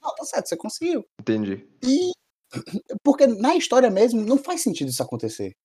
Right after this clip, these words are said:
Speaker 2: Entendi. É, um detalhe, né? Um detalhe legal ali de referência.
Speaker 1: Eu acho que isso vai muito de encontro com várias coisas que a gente já falou, sobre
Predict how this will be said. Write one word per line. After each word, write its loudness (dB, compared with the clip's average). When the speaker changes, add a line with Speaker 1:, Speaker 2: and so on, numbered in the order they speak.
Speaker 2:
Entendi. -4
É, 2
um -6
detalhe, 4
né? -2
Um -10
detalhe 0
legal 4
ali 2
de -8
referência. -4
Speaker 1:
Eu 8
acho 8
que -4
isso -4
vai 8
muito 0
de -8
encontro -4
com -6
várias 8
coisas 2
que -4
a 0
gente -6
já 2
falou, -4
sobre -2